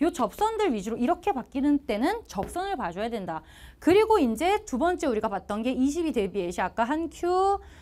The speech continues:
백삼십구 번에서 봤던 것도 이렇게 구했을 때 뭐 이런 식으로 생기면서 얘가 살짝 옮겨지면 여기서 더 많아지는 이런 케이스였단 말이야.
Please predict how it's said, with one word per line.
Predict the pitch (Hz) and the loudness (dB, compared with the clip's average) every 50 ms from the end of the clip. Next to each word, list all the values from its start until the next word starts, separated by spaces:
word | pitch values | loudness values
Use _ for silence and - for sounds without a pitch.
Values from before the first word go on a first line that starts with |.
| - - - - - | -20 -20 -20 -14 -10
백삼십구 | - 202 - 294 311 - 240 - | -8 -2 0 0 0 0 0 -2
번에서 | 185 196 202 202 180 202 180 185 240 302 | -2 -2 -2 -2 -2 -2 0 2 2 2
봤던 | - 214 - - 226 233 | 0 -4 -2 -2 0 0
것도 | 208 180 - - 330 370 415 453 440 - - - - - - | 0 -4 -2 2 4 6 6 6 4 0 -18 -20 -20 -12 -4
이렇게 | 240 240 285 381 392 392 - - - - 403 392 392 403 403 392 381 - - _ | 2 6 6 6 6 6 0 -10 -2 2 4 4 6 4 4 2 0 -4 -12 _
구했을 | - - 240 240 269 302 330 320 320 - 262 233 - | -8 -4 0 2 2 2 2 0 0 -4 -4 -4 -2
때 | - 339 381 392 | -2 2 2 2
뭐 | 285 233 220 | 4 2 2
이런 | 233 240 339 392 453 480 | 4 4 4 4 2 0
식으로 | - - 403 381 370 349 339 339 | 0 -2 0 0 2 0 0 0
생기면서 | 311 - 415 415 370 392 349 294 220 202 - 262 247 208 175 175 | -2 -4 -4 -2 -2 0 0 0 -2 -2 2 2 2 2 2 0
얘가 | 190 202 254 311 349 349 | 0 0 2 4 2 2
살짝 | - - 466 466 453 - 453 427 277 | 4 2 0 0 2 6 6 6 6
옮겨지면 | 240 220 226 247 294 311 311 285 294 277 294 285 233 | 4 2 2 2 2 2 2 2 2 2 4 4 2
여기서 | 190 175 202 208 233 | 0 0 -2 -2 -4
더 | 226 214 202 | -4 -6 -6
많아지는 | 165 170 175 190 220 233 202 214 190 180 | -6 -4 -4 -4 -4 -4 -4 -4 -6 -6
이런 | 170 214 226 302 392 415 | -4 -2 -2 -2 -2 -2
케이스였단 | 381 311 262 226 185 180 180 165 175 165 | -2 -2 -2 -2 -2 -6 -8 -8 -8 -8
말이야. | 165 165 170 180 220 226 196 156 | -8 -8 -4 -2 0 0 0 0